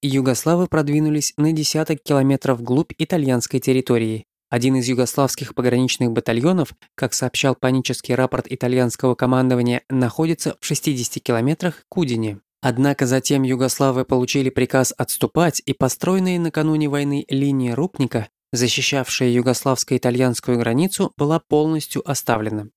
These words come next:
В ходе боев за Воеводину отличился речной монитор Драва – который с первого дня войны вел активную деятельность на Дунае и только двенадцатого апреля покинул предписанный ему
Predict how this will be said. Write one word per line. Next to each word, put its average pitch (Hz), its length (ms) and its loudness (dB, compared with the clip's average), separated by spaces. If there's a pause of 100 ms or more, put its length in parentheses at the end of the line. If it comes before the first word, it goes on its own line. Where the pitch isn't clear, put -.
(240)
В - 80 -12
ходе 143 280 2
боев 135 360 2
за 123 120 2
Воеводину 120 680 0
отличился 175 800 -2
речной 147 480 0
монитор 160 480 0
Драва – 127 480 0 (200)
который 135 380 2
с - 80 -4
первого 170 480 0
дня 147 220 0
войны 143 400 -2
вел 123 240 2
активную 185 520 0
деятельность 143 800 0
на 135 200 4
Дунае 123 520 0 (240)
и 131 60 -2
только 123 320 2
двенадцатого 120 640 0
апреля 160 340 -2
покинул 139 460 0
предписанный 165 640 0
ему 156 320 2